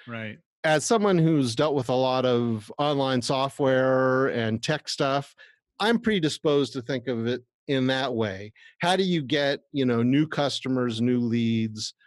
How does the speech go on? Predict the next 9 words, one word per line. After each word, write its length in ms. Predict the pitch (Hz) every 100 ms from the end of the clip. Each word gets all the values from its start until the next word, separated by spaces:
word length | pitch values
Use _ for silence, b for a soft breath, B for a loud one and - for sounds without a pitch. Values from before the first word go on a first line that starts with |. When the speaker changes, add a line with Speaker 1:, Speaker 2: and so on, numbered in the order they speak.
| b _
Speaker 1:
Sure. 300 | - 104 92
Speaker 2:
in 160 | 156 156
a, 80 | 151 165
in 160 | 156
a 80 | 143
subscription 840 | - 135 - - 240 233 - 175 156
type 340 | - 147 147 -
of 320 | 131 120 92
business? 760 | 117 95 92 92 - - -